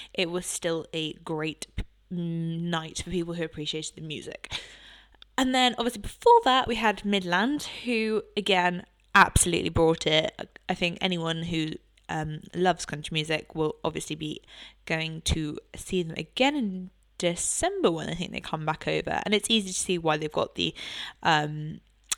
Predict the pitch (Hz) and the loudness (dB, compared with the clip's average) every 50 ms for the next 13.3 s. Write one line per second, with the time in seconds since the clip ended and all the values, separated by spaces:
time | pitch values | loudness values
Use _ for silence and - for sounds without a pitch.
0 | - - 185 180 170 185 180 - - - 208 180 170 156 151 156 - - - - | -6 -2 -2 4 6 6 6 6 4 0 0 0 0 -2 -4 -4 -10 -12 -6 -4
1 | - - - 175 - - - 160 - - 185 185 - - 160 156 156 156 165 156 | -2 2 2 2 6 6 6 8 8 6 6 4 2 2 0 2 2 0 -2 -2
2 | - 156 156 - - 156 147 151 151 - 165 156 151 151 156 147 - - - - | -2 -2 -4 -2 -2 -4 -4 -6 -6 -2 0 0 0 0 -4 -8 -6 -6 -6 -2
3 | - - 151 151 160 160 156 151 151 147 147 - - - - - - - - _ | 0 0 0 2 2 0 2 2 0 -2 -4 -6 -10 -14 -14 -12 -12 -12 -10 _
4 | - - 175 175 180 - - 196 208 220 208 240 214 202 185 175 180 170 - - | 6 8 8 8 8 6 4 4 6 6 4 4 4 2 2 2 2 2 0 -4
5 | - - 180 170 175 196 196 - - 254 262 247 240 _ - - 175 160 - - | 0 4 6 6 6 4 2 0 0 0 0 0 -4 _ -2 -2 -2 -2 -4 -12
6 | _ _ - - - _ _ _ _ _ _ _ _ _ _ _ _ _ _ _ | _ _ -8 -8 -8 _ _ _ _ _ _ _ _ _ _ _ _ _ _ _
7 | _ _ _ _ _ _ - 175 170 185 180 175 170 170 165 165 160 - - - | _ _ _ _ _ _ -8 0 6 8 8 8 8 6 4 2 0 0 -2 -4
8 | - _ _ _ _ _ _ _ - 214 190 190 190 202 185 185 190 196 170 - | -6 _ _ _ _ _ _ _ -4 0 4 6 4 4 4 2 2 2 2 2
9 | - _ - - 196 185 180 202 208 - - 226 214 - 233 202 190 185 170 - | -2 _ 2 4 4 6 6 4 4 6 6 6 6 6 4 4 0 -4 -4 0
10 | - 170 170 180 - - - - 160 156 - - _ _ _ - - - - - | 4 4 4 4 2 -2 -2 -4 -4 -4 -6 -20 _ _ _ -20 -20 -20 -20 -20
11 | _ _ - - _ - - 175 165 170 _ _ _ _ _ _ _ - _ - | _ _ -20 -10 _ 2 2 2 2 0 _ _ _ _ _ _ _ -20 _ -20
12 | - - - 202 196 311 427 466 466 415 - - 302 277 - 247 180 151 - 123 | -10 -4 -2 4 6 6 8 8 6 0 4 4 6 6 8 8 6 6 4 2
13 | 127 - - - 101 | 0 0 0 0 -2